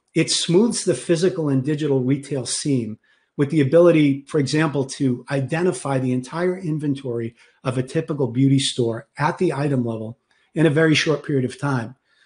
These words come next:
And that makes items available and products available for omni-channel fulfillment through any channel. And at the same time, it provides this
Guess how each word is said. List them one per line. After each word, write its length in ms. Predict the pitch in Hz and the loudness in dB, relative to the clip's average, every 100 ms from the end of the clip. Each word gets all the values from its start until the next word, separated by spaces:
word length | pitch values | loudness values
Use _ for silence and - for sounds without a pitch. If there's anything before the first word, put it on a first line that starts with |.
| _ _ _ | _ _ _
And 160 | 135 135 | 2 4
that 180 | 185 233 | 4 4
makes 340 | 190 151 - | 4 4 0
items 300 | 151 160 156 | 0 2 2
available 640 | 139 135 139 143 123 117 123 | 2 2 2 0 0 -2 0
and 180 | 123 127 | -2 -2
products 380 | 151 151 147 | -2 -2 0
available 500 | 131 131 131 127 123 | -2 0 0 0 -2
for 280 | 120 - 123 | -6 -8 -4
omni-channel 560 | 135 143 135 - 127 120 | -2 0 -2 -2 -4 -6
fulfillment 540 | - - 120 107 107 _ | -10 -12 -10 -10 -12 _
through 200 | - 131 | -8 -6
any 280 | 143 143 135 | -2 0 0
channel. 420 | - 127 113 98 _ _ _ _ _ _ | -2 -4 -6 -10 _ _ _ _ _ _
And 140 | 143 | 0
at 80 | 156 | 0
the 80 | 160 | 0
same 320 | - 202 254 | 0 4 4
time, 320 | - 127 123 | 2 -2 -2
it 80 | 131 | -4
provides 480 | - 139 147 147 - | -6 -6 -6 -6 -4
this 240 | 135 - | -6 -6